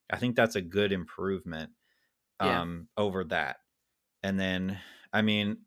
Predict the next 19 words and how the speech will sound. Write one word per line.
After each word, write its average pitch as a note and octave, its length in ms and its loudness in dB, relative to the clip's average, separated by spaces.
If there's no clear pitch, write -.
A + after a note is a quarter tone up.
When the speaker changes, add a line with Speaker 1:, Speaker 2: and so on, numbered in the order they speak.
Speaker 1:
I A2 120 8
still A#2+ 340 4
want A#2 280 4
our G2 160 2
old G2 220 0
map G2+ 300 -2
back. A2 340 -2
I G2 80 0
don't G2 140 -2
think G2 140 -6
we're F#2 100 -2
getting F#2+ 280 2
it, D2+ 160 -8
right? F#2+ 260 0
Um, F2 560 -4
Speaker 2:
Yeah, B2 600 6
Speaker 1:
yeah. - 80 2
Speaker 2:
uh, C3+ 420 8
f-, - 320 -14